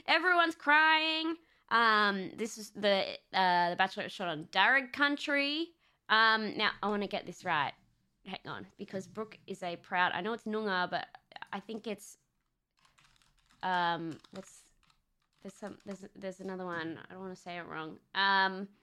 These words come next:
yeah, yeah, Yamaji Noongar woman. Um, so <laughs> shout out, I guess. <laughs>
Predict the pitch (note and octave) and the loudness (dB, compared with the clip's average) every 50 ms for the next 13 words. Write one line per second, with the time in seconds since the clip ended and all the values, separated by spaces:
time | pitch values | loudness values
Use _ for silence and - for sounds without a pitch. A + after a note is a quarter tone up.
0 | _ _ _ _ _ _ _ _ _ _ _ _ _ _ _ _ _ _ _ _ | _ _ _ _ _ _ _ _ _ _ _ _ _ _ _ _ _ _ _ _
1 | _ A3+ A#3 G#3+ F#3 F#3+ D#3 - - F#3+ G#3 G#3 A3 A3 A3 G#3+ - A#3 A3+ G#3+ | _ -4 0 0 2 2 0 -2 -2 -2 0 0 0 0 0 -4 -8 -8 -6 -6
2 | G#3 G3 F#3+ F3+ F#3 F3+ F3 E3 E3 E3 D#3+ D#3+ D#3 - _ - F3 E3+ D3+ D3 | -6 -4 -4 -2 -2 -2 -2 0 2 2 2 0 -2 -10 _ -10 -8 -6 -6 -6
3 | A#2+ G#2 F#3 - _ _ _ - - F#3+ F#3 F3 F3 E3+ E3+ E3+ E3 D#3+ D#3+ - | -8 -8 -12 -16 _ _ _ -6 -4 -2 0 0 0 -2 -4 -4 -6 -8 -10 -12
4 | F#2 - _ _ _ _ - - F#3+ F3 E3+ E3 E3 - - _ _ - G#3+ - | -14 -14 _ _ _ _ -10 -8 -6 -6 -6 -8 -10 -12 -16 _ _ -14 -14 -14
5 | - - _ _ _ - - - A3 G#3 F#3+ F3 D#3 C#3+ - - - A#3+ - - | -14 -20 _ _ _ -4 4 4 6 6 6 6 4 4 2 6 6 6 6 6
6 | - C4 D4+ D4 - - A4 | 2 -2 -2 -2 2 6 8